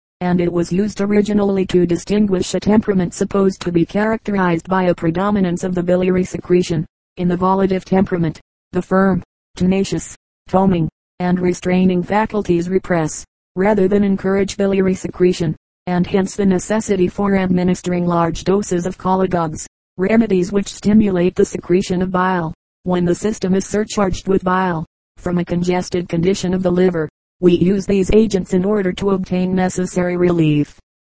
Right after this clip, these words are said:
In this temperament there is moderate hepatic development, lack of biliary activity, deficiency in the secretion of bile,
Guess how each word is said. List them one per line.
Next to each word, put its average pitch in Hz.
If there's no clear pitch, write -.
In 180
this 175
temperament 190
there 180
is 185
moderate 185
hepatic 180
development, 180
lack 202
of 202
biliary 190
activity, 180
deficiency 190
in 190
the 190
secretion 180
of 185
bile, 185